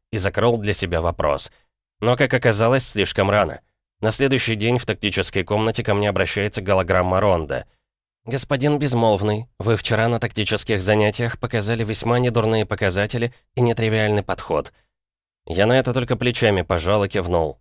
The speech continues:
Вопроса не было, а добавить к сказанному нечего. "Госпожа Люмен настоятельно попросила меня устроить вам несколько боёв тактиков. Если желаете, вас я не назову". "Да чего скрывать, госпожа мастер-наставник",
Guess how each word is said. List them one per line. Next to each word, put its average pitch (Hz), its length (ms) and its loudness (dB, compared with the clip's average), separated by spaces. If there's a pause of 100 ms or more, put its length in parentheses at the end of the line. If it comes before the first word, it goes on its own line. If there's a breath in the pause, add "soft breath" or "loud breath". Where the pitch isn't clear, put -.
(120)
Вопроса 87 540 0
не 85 160 0
было, 110 300 -2 (100)
а 90 80 -4
добавить 131 420 0
к - 40 -16
сказанному 87 600 0
нечего. 85 540 -2 (880)
"Госпожа 123 500 0
Люмен 127 380 2
настоятельно 127 580 0
попросила 120 460 0
меня 113 280 2
устроить 110 460 -2
вам 113 180 0
несколько 104 420 -2
боёв 101 340 -2
тактиков. 87 580 -4 (280 soft breath)
Если 113 300 -2
желаете, 110 560 0
вас 104 300 -2
я 107 160 -2
не 107 100 0
назову". 107 540 -2 (680 soft breath)
"Да 87 120 -4
чего 131 220 2
скрывать, 127 400 2
госпожа 87 400 0
мастер-наставник", 85 960 0